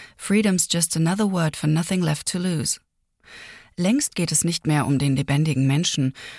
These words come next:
oder den Tod als Erlösung. Ist doch vor allem das vegetative Leben, zum Beispiel im Koma, systemisch lukrativ.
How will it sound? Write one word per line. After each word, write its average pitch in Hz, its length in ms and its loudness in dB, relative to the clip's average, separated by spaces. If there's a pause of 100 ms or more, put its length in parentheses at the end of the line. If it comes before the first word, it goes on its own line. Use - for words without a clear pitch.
(160)
oder 175 220 0
den 151 180 2
Tod 180 300 -2
als 160 180 0
Erlösung. 143 560 -2 (540)
Ist - 180 2
doch 254 140 2
vor - 180 0
allem 185 240 2
das 185 220 0
vegetative 190 640 2
Leben, 170 500 0
zum 185 160 2
Beispiel 165 320 0
im 151 100 0
Koma, 165 500 0
systemisch 180 600 0
lukrativ. 156 720 -4